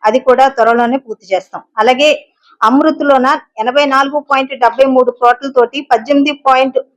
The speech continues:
అరవై నాలుగు కిలోమీటర్ల మేట నీటి సరఫరా, నీటి సరఫరా కోసం రెహమాన్ పార్క్ లోన, గుణమ-, గుణదల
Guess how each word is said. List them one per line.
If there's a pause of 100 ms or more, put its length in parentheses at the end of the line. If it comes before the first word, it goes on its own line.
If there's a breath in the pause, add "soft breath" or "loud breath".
(200)
అరవై
నాలుగు
కిలోమీటర్ల
మేట
నీటి
సరఫరా, (920)
నీటి
సరఫరా
కోసం
రెహమాన్ (100)
పార్క్
లోన,
గుణమ-,
గుణదల